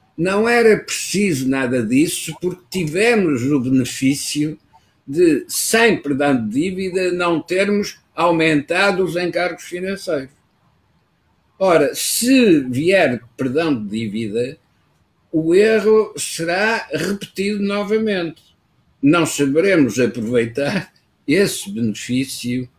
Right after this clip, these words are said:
do perdão de dívida. Mas não vem nenhum perdão de dívida, porque a única coisa que vem é, quando muito,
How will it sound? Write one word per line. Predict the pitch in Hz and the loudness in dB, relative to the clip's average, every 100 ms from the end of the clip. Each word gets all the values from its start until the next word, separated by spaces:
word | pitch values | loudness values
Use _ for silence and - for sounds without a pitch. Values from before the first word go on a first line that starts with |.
| - | -14
do | 98 87 107 107 98 117 _ _ | -12 -6 -4 -4 -4 -8 _ _
perdão | - 101 113 98 92 | -8 -4 -2 -4 -6
de | 131 | -10
dívida. | - - - | -16 -20 -12
Mas | 165 180 | -8 -4
não | 180 143 | -2 0
vem | 139 113 | -2 -2
nenhum | 101 98 107 | -4 -4 -4
perdão | 98 104 95 92 | -6 -8 -6 -8
de | |
dívida, | 82 117 113 117 117 117 - _ _ | -6 -4 -2 -4 -4 -6 -10 _ _
porque | _ - | _ -8
a | 117 | -4
única | 123 117 113 110 | -2 -2 -4 -6
coisa | 113 98 98 | -4 -2 -4
que | 92 92 | -8 -6
vem | 117 127 120 | -4 -4 -2
é, | 117 131 147 _ _ _ _ - | 0 0 -2 _ _ _ _ -4
quando | 107 101 | 0 0
muito, | 98 104 123 110 | 0 0 0 0